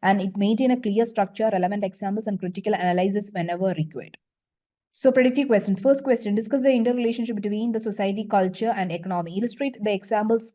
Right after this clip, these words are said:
from the classical sociological theories. Twenty mark question ആണ്. Second question, explain Karl Polanyi concept of self-regulating market and its relevance in the modern economic system. Twenty mark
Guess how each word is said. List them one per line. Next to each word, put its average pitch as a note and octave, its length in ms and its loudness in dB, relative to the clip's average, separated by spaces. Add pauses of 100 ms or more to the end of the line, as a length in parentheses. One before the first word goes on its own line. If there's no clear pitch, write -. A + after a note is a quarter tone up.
from G3 200 0
the G3 80 0
classical G3 520 0
sociological F#3 680 -2
theories. D#3 280 -2
Twenty F#3+ 220 -2
mark F#3+ 200 -2 (100)
question D#3 280 -4
ആണ്. C3+ 140 -10 (400)
Second C#4+ 380 2
question, C#4 280 4
explain B3+ 400 0
Karl A3+ 360 4
Polanyi G#3+ 460 0
concept G3+ 340 -4
of G#3 80 -6
self-regulating G3 720 -2
market F3+ 320 -4
and F#3+ 160 -2
its F#3+ 120 -10
relevance F#3 380 0
in F#3+ 60 -2
the F#3 80 -2
modern F3 340 -2
economic F3+ 260 -8
system. D#3+ 300 -8
Twenty F#3 180 -8
mark F3+ 200 -4